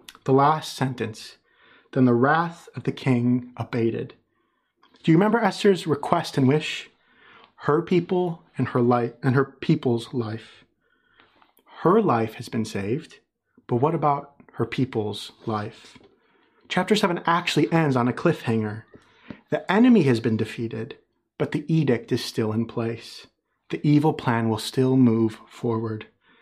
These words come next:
The king is satisfied with just the evil architect being defeated. We tend to see Esther chapter seven as the end of the story of Esther. At least it does in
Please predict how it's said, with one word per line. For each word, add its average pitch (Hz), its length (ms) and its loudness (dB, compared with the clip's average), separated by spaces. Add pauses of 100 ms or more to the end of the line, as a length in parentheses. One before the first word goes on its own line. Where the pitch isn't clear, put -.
(460)
The - 80 2
king 175 180 2
is 160 160 2
satisfied 156 560 0
with 131 160 0
just - 440 0
the 165 200 0
evil 139 280 0
architect 120 640 -4
being 113 420 -2 (140)
defeated. 113 580 -4 (720)
We 147 80 4
tend 180 200 2
to 175 60 0
see 170 380 4
Esther 165 280 -2
chapter 147 300 -2
seven 170 400 0 (760)
as 170 220 2
the 202 160 0
end 262 180 8
of 143 100 2
the 139 80 0
story 110 320 0
of 110 60 2
Esther. 107 420 -4 (140)
At 151 100 4
least - 400 -4
it 151 160 2
does 143 220 2
in 143 260 2